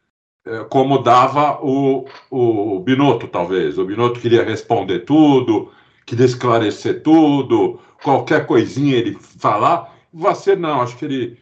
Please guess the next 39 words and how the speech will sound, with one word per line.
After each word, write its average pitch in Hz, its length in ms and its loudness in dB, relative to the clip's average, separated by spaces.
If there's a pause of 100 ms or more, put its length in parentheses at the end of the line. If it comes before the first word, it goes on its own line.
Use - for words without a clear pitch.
(200)
tipo, - 340 -8
isso 180 220 -8
não 143 120 -4
importa, 139 420 -2
isso - 100 -14
não 123 60 -6
interessa, 120 640 -4
não 98 80 -12
sei 95 140 -18
o - 20 -16
quê, 131 140 -10
vamos 127 180 -8
pro 123 100 -8
que - 120 -12
interessa. 101 520 -6 (260)
Eu 151 120 0
acho 160 180 -2
que - 120 -20
talvez 165 420 2
seja 147 320 -6
mais 117 220 -6
assim, 151 420 -6 (280)
e 180 100 0
eu, 208 100 6
eu 196 120 4
acho 175 140 -2
que - 60 0
eu 190 40 2
estava 139 320 0
enganado, 165 760 -2 (220)
e, 170 140 0
é, 156 60 2
pra 131 240 -4
mim 117 140 -2
ele 147 100 -4
foi 160 160 -8
uma 156 160 -4
grata 110 320 -6
surpresa, 120 720 -4